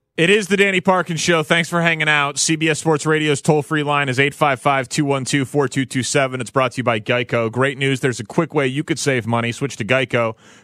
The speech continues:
Go to geico dot com, and in fifteen minutes, you could save fifteen percent or more on car insurance. We learned in the last forty-eight hours that it looks like Carmelo Anthony's career might be done, so I'm trying to put an all-time great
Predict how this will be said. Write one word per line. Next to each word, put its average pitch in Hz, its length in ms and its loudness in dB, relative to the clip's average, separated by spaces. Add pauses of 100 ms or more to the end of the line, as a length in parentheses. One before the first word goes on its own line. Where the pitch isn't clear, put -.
Go 151 120 4
to 147 80 0
geico 147 320 2
dot 143 220 0
com, 139 240 2
and 135 100 -4
in 120 60 -2
fifteen 139 400 -4
minutes, 127 260 -2
you 127 80 -2
could 117 140 -6
save 123 200 -2
fifteen 127 380 -4
percent 120 340 -4
or 113 80 -4
more 117 360 0 (400)
on 127 220 0
car 135 260 2
insurance. 117 680 -2 (440)
We 147 140 2
learned 175 280 2
in 165 60 2
the 160 60 2
last 160 260 2
forty-eight 156 480 0
hours 143 440 0
that 135 100 2
it 135 60 0
looks 135 200 -2
like 135 140 0
Carmelo 131 420 0
Anthony's 120 380 -2
career 123 400 0
might 117 240 0
be 107 140 -4
done, 117 440 0
so 117 280 0
I'm 113 80 -2
trying 123 220 0
to 120 60 -4
put 123 200 -2
an 117 80 -2
all-time 113 480 0
great 117 460 -2